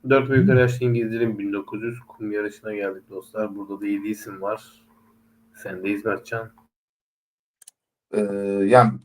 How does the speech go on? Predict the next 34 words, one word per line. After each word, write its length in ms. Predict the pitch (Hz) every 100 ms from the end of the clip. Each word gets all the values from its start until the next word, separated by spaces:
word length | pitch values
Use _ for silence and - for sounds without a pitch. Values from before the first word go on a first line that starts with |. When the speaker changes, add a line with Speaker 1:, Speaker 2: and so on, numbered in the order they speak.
| _ 175
Speaker 2:
bu 120 | 196
koşu 360 | 175 - 180
bana 220 | 165 160 160
göre, 220 | 156 165
e, 640 | 175 165 135 123 127 127
biraz 360 | 185 151 160 160
denk 280 | 156 156
bir 100 | 120
koşu. 300 | 123 107 -
Özellikle 580 | 156 143 135 147 147 151
elbette 440 | 151 151 143 127 123
ki 280 | 127 127 127
hem 300 | 123 135 135
gidişat 440 | 127 123 - 143
odaklı 520 | 139 127 117 - 127 123
hem 240 | 120 123
de 80 | 127
genel 480 | 127 117 120 139 143 -
son 260 | 147 156 139
dönemki 400 | 127 120 113 -
performanslar 680 | 120 113 123 123 123 143
itibariyle 520 | 131 123 - 107 147 143
biraz 260 | 147 135
dengelenmiş 680 | 131 127 131 131 131 143 -
bir 60 |
koşu. 360 | 110 107 139 147 - _ _ -
Özellikle 440 | 131 156 156 160
burada 200 | 156 160
favorim 420 | - 160 160 165
bir 140 | 151 147
numaralı 320 | 151 147 156
Flying 280 | 147 151 147
Space 400 | - 156 151 143
olacak. 440 | - 135 143